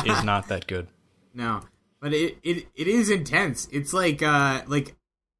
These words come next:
Speaker 2: because of when this movie is from, like, I feel like, you know, nineteen ninety-six, like, velociraptors are about to chop through that chain link fence. Like, this is intense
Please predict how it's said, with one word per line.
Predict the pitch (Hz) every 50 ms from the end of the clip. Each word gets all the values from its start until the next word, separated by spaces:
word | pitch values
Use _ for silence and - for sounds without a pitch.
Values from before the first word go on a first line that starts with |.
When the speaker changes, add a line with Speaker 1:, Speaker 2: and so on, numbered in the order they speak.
| _ _ 120
Speaker 2:
because | 123 - 147 175 180 170
of | 185 165 143 120 123
when | 120 123 143 156 175 185
this | 175 147 135
movie | 139 139 143 135 135 139
is | 123 117 -
from, | - 196 220 190 151 135
like, | 135 135 123 127
I | 135 139
feel | 139 - 165 170 160
like, | 151 143 139 127 120 120 - - _
you | 139 135 127
know, | 120 117
nineteen | 113 123 143 165 143 - 156
ninety-six, | 156 156 143 127 131 - - 180 156 143 - - - _ _ _
like, | 131 123 113 113
velociraptors | 117 107 117 113 117 135 156 143 - 139 127 117 117 - - 117 117
are | 120 123
about | 117 113 123 120 117 -
to | 117
chop | - - 147 127 127 -
through | - 135 123
that | 117 120 107 104 -
chain | - 139 127 120
link | 110 101 104 104
fence. | - 143 123 110 104 110 - -
Like, | 127 120 117 120
this | 156 175 165
is | 147 117
intense | 117 110 101 101 - - 139 127 110 101 95 - - -